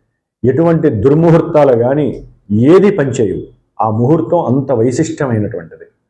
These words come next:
మరి ఈ యొక్క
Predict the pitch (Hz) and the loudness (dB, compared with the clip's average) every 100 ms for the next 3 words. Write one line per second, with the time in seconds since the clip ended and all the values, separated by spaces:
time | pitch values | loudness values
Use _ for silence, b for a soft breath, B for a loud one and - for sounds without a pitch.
0 | _ _ _ _ _ _ _ - _ _ | _ _ _ _ _ _ _ -20 _ _
1 | - 143 135 123 156 80 80 _ _ _ | -4 0 2 0 -4 -8 -14 _ _ _
2 | - 143 143 143 | -2 0 0 0